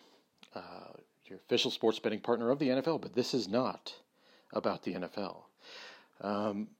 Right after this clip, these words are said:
it's Christmas week, and DraftKings Sportsbook, an official sports betting partner of the N B A, has a gift, uh, that will certainly put you in the holiday spirit.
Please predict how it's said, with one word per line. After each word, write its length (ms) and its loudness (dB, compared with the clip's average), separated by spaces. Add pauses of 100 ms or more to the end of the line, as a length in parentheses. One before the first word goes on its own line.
(100)
it's 140 0
Christmas 360 2
week, 220 4
and 100 2
DraftKings 460 2
Sportsbook, 500 0
an 100 2
official 280 4
sports 300 2
betting 200 2
partner 300 -2
of 200 4
the 160 -2
N 200 -2
B 260 -6
A, 560 0 (520)
has 220 -2
a 40 -2
gift, 500 4 (480)
uh, 560 2 (500)
that 200 6
will 100 0
certainly 340 2
put 280 4
you 300 6
in 140 0
the 80 -6
holiday 520 6
spirit. 500 -2